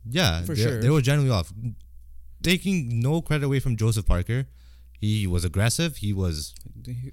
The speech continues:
Speaker 2: game plan worked.
Speaker 1: game. He had a game plan. He followed it. He didn't get caught with that right hand,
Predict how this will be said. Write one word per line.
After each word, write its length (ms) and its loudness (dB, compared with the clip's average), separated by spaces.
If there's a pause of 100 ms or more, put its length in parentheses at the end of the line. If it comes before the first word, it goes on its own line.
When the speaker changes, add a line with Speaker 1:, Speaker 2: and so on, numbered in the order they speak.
(120)
Speaker 2:
game 200 -8
plan 260 -10
worked. 340 -12
Speaker 1:
game. 260 2 (100)
He 120 -2
had 100 4
a 60 0
game 240 2
plan. 400 -4
He 100 -4
followed 460 0
it. 220 -4 (160)
He 180 -4
didn't 220 4
get 160 0
caught 280 0
with 120 -2
that 120 0
right 180 0
hand, 280 -2